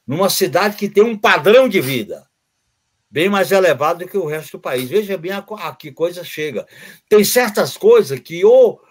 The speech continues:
ou o ser humano luta pelo sentido da humanidade emancipada, ou então nós vamos pro Vale Tudo, e o Vale Tudo a gente sabe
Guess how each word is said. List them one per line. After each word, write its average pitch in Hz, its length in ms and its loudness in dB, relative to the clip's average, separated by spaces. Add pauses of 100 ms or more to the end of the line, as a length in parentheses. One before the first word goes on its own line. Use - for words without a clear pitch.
(180)
ou 226 220 2
o 208 40 -6
ser 214 300 0
humano 185 320 -6
luta 175 440 -6
pelo 180 300 -12
sentido 175 480 -12
da 208 100 2
humanidade 175 760 -4
emancipada, 143 960 -4 (380)
ou 160 100 -2
então 190 320 -2
nós 202 220 -4
vamos 170 380 -8
pro 175 180 -16
Vale 175 300 -6
Tudo, 135 280 -10
e 160 40 -8
o 151 80 -12
Vale 147 200 -4
Tudo 160 240 -10
a 156 40 -2
gente 156 260 -12
sabe 135 560 -8